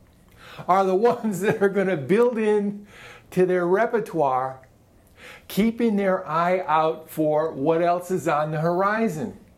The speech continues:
That's why you gotta go to seminars or attend webinars that are slightly outside of your interest area, but you recognize, "Hey, this is bumping up a little on things that, um, have been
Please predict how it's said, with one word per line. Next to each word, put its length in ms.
That's 340
why 180
you 160
gotta 240
go 400
to 140
seminars 840
or 120
attend 400
webinars 800
that 140
are 120
slightly 680
outside 640
of 80
your 180
interest 520
area, 340
but 240
you 120
recognize, 760
"Hey, 380
this 200
is 140
bumping 480
up 220
a 20
little 400
on 380
things 500
that, 380
um, 300
have 200
been 240